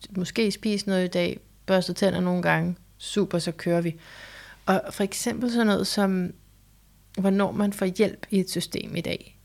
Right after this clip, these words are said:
i Danmark. Det er noget, jeg kan tale meget længe om, så man må bare give mere, eller bare, bare give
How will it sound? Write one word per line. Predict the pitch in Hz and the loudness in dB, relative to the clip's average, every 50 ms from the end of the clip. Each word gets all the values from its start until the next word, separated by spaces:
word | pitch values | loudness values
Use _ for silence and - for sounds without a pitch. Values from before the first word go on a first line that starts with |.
| - _ _ - | -20 _ _ -8
i | 196 | -4
Danmark. | - 170 160 165 170 170 170 - | -2 -2 -2 -2 -4 -6 -4 -2
Det | 185 | 0
er | 180 170 | 2 2
noget, | 170 180 175 | 2 2 2
jeg | 175 | 0
kan | 165 180 | 0 -2
tale | - - 175 180 | -4 -2 0 2
meget | 185 190 202 208 | 4 4 4 4
længe | 202 196 190 185 | 2 2 0 -2
om, | 180 185 | -4 -4
så | 180 - 185 | -6 -4 -4
man | 180 175 | -2 -2
må | 165 | -2
bare | 160 165 165 165 | 0 0 -2 -2
give | 160 - 175 170 | -2 -6 -6 -6
mere, | 170 - - - - - - | -6 -8 -10 -16 -20 -16 -12
eller | - 170 185 | -4 -2 0
bare, | 180 180 156 - - - 190 - - - - | 0 0 0 -4 -6 -8 -10 -10 -10 -6 -2
bare | 202 202 196 | 0 0 0
give | 185 - 196 - | -2 -4 -8 -10